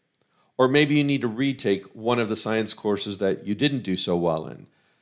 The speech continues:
And this is another way. Certainly this will help with your G P A, but mostly it will demonstrate to the program that you are continuing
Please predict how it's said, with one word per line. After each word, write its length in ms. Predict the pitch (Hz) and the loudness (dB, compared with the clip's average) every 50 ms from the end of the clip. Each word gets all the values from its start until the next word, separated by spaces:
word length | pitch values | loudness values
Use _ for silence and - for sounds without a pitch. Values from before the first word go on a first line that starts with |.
| _ _ _ _ _ - | _ _ _ _ _ -6
And 380 | 104 101 98 98 98 98 92 | -4 -2 0 2 2 0 0
this 160 | - 113 113 - | -2 -4 -4 -4
is 140 | 104 104 | -6 -6
another 240 | 107 113 110 104 107 | -2 0 0 2 2
way. 320 | 101 104 104 104 104 104 - | 2 4 4 4 2 2 0
Certainly 380 | - - 156 156 120 143 139 | 0 0 0 2 2 2 2
this 180 | 120 117 - - | 2 0 0 0
will 100 | 107 101 | -2 0
help 320 | 101 113 110 101 - - | 2 0 0 0 0 0
with 300 | 107 104 98 95 - - | 2 2 2 2 0 -4
your 120 | - 101 98 | -6 -6 -6
G 200 | 95 107 104 98 | -4 -4 -4 -4
P 240 | - - 107 98 | -4 -2 0 2
A, 80 | 101 101 | 2 2
but 260 | 95 98 92 - - | 2 0 -2 -4 -6
mostly 640 | 98 113 117 120 131 131 123 127 - 127 117 113 107 - - | -10 -10 -6 -2 -2 0 0 -2 -4 -4 -4 -4 -4 -4 -4
it 280 | 95 101 101 95 - - | -4 -4 -4 -4 -4 -4
will 140 | 98 101 | -4 -4
demonstrate 560 | 95 98 104 104 101 101 - - 107 98 95 - | -2 -2 -2 -2 -4 -6 -4 -2 -2 -2 -2 -2
to 100 | - 92 | -4 -6
the 80 | 98 | -6
program 440 | 95 - - 101 92 95 98 95 95 | -6 -4 -4 -4 -2 -2 -4 -2 -2
that 180 | 95 92 - 101 | -4 -4 -4 -2
you 120 | 98 95 | -2 0
are 260 | 95 92 92 92 - - _ _ | 0 0 -2 -4 -6 -12 _ _
continuing 800 | - 104 98 92 - - 113 107 107 104 104 101 101 101 98 | -10 -10 -8 -8 -6 -6 -6 -4 -4 -4 -4 -6 -6 -8 -10